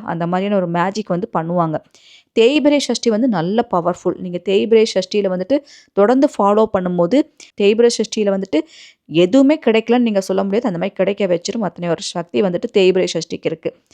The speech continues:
So, வந்து இந்த மெத்தடை வந்து ஃபாலோ பண்ணிட்டு வாங்க. ஒரு half an hour இந்த பழ தீபம் வந்து நீங்க வச்சா போதும். ரெண்டு தீபம் வைங்க, ரெண்டு பழம் வச்சு ரெண்டு தீபம் வந்து வைக்கிற மாதிரி இருக்கும். நீங்க தீபம் எல்லாம் வச்சு முடிச்சதுக்கு அப்புறம் அந்த பழத்தை எடுத்து ஏதாவது வாயில்லா ஜீவன்களுக்கு,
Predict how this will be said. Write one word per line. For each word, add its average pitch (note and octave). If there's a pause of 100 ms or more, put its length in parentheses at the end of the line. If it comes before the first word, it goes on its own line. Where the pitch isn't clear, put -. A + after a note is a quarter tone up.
(260)
So, A#3
வந்து G#3+
இந்த G#3
மெத்தடை G3
வந்து G3
ஃபாலோ F3+
பண்ணிட்டு E3+
வாங்க. D#3 (480)
ஒரு C4+ (120)
half C4
an C#4
hour C#4
இந்த G#3+
பழ F#3+
தீபம் G3
வந்து F#3+
நீங்க F3
வச்சா F#3 (100)
போதும். F3 (380)
ரெண்டு A#3+
தீபம் G#3+
வைங்க, F3 (160)
ரெண்டு G#3+ (100)
பழம் G#3
வச்சு G3 (140)
ரெண்டு F3+
தீபம் F#3+
வந்து F#3
வைக்கிற E3
மாதிரி F3
இருக்கும். E3+ (420)
நீங்க B3+
தீபம் C4
எல்லாம் B3
வச்சு F#3 (100)
முடிச்சதுக்கு F#3+
அப்புறம் A#3 (160)
அந்த F#3 (120)
பழத்தை F3+ (100)
எடுத்து F3+ (440)
ஏதாவது F3+ (100)
வாயில்லா G#3+ (100)
ஜீவன்களுக்கு, F#3